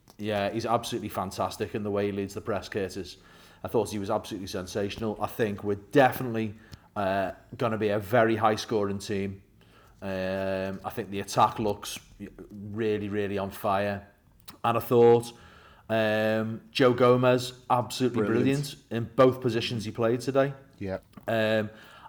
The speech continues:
Speaker 1: I've got a concern, and I think I'll do more of this when we come onto the transfer window, about what we're left with now defensively. Uh, but in term, but today, no real issues at the back at all. Robbo, interestingly,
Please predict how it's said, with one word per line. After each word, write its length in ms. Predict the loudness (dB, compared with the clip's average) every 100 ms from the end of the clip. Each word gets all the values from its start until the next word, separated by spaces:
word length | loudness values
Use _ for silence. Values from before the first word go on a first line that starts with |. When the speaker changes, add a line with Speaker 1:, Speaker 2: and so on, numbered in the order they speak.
| -2
Speaker 1:
I've 220 | 0 2 4
got 180 | 6
a 40 | 6
concern, 640 | 2 -2 2 4 4 4
and 100 | 2
I 60 | 0
think 240 | 0 -2
I'll 100 | 0
do 180 | 0 0
more 260 | 0 0 0
of 80 | 0
this 280 | -2 -6 -10
when 220 | -6 -4 -2
we 160 | -4
come 260 | -6 -6 -4
onto 240 | -4 -6
the 80 | -10
transfer 500 | -6 -6 -4 0 2
window, 460 | 0 -2 -4 -4 -6 -12 -16 -6
about 320 | 0 0 2
what 180 | 0 0
we're 100 | 0
left 260 | 0 -2 -6
with 160 | -4
now 200 | -2 -2
defensively. 720 | -2 -4 -4 -4 -8 -6 -6 -8 -16 -20 -14
Uh, 220 | -8 -6 -6
but 220 | -6 -6
in 80 | -6
term, 300 | -4 -4 -6 -10
but 120 | -10
today, 580 | -8 -4 0 0 0 -6 -16
no 260 | -10 -2 -2
real 260 | 0 -2
issues 360 | -2 -4 -6 -8
at 100 | -8
the 60 |
back 200 | -4 -4
at 160 | -4 0
all. 200 | 2 4
Robbo, 480 | 6 6 8 6 6
interestingly, 720 | 4 0 0 0 -2 0 -2